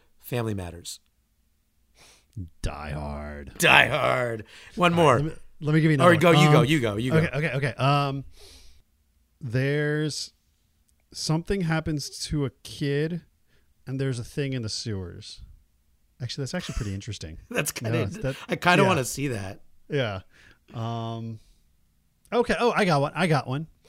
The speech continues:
Speaker 1: Okay.
Speaker 2: Um, uh,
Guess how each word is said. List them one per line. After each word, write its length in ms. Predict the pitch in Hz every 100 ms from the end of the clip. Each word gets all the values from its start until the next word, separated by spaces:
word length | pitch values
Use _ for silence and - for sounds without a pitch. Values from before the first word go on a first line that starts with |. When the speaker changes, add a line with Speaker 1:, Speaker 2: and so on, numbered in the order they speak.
| - -
Speaker 1:
Okay. 300 | 143 143 143
Speaker 2:
Um, 400 | 131 127 127 123 _ _ _ _ _ _ _ - - - - _ _ -
uh, 480 | 135 135 135 135